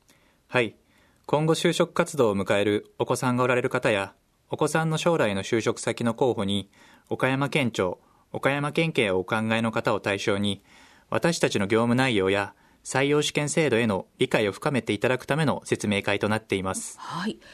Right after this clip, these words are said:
Speaker 2: 就職をご希望のご本人ではなくて、保護者向けの説明会というのはなぜでしょうか？
Speaker 1: はい。お子さんには岡山県内で就職してもらいたいという親御さんの話をよく耳にします。
Speaker 2: ええ。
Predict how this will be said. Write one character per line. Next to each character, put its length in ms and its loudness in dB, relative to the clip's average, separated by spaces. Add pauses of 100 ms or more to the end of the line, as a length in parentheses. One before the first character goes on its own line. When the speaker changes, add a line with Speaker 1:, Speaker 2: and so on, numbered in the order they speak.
(280)
Speaker 2:
就 320 2
職 400 0
を 60 0
ご 100 -2
希 180 -6
望 260 0
の 260 0
ご 120 2
本 300 -4
人 200 4
で 80 4
は 120 2
な 140 0
く 140 -4
て、 240 -2 (400)
保 140 2
護 140 4
者 160 0
向 140 2
け 140 4
の 160 6
説 300 0
明 200 -2
会 280 2
と 100 2
い 60 4
う 80 4
の 120 6
は 200 2
な 120 0
ぜ 100 0
で 100 -2
し 100 -6
ょ 40 -2
う 40 -6
か？ 220 -12 (720)
Speaker 1:
は 140 2
い。 160 -6 (580)
お 100 -2
子 100 4
さ 140 2
ん 60 4
に 100 4
は 200 0 (180)
岡 160 0
山 200 -2
県 180 0
内 140 2
で 80 -2
就 200 -2
職 240 -2
し 100 -6
て 100 -2
も 100 0
ら 100 0
い 80 -4
た 120 0
い 80 -2
と 80 -2
い 160 0
う 80 -6 (360)
親 200 0
御 80 2
さ 160 -2
ん 60 0
の 80 0
話 280 0
を 160 -4
よ 120 0
く 200 0
耳 240 0
に 80 -4
し 120 -10
ま 100 -4
す。 260 -10
Speaker 2:
え 60 -20
え。 20 -16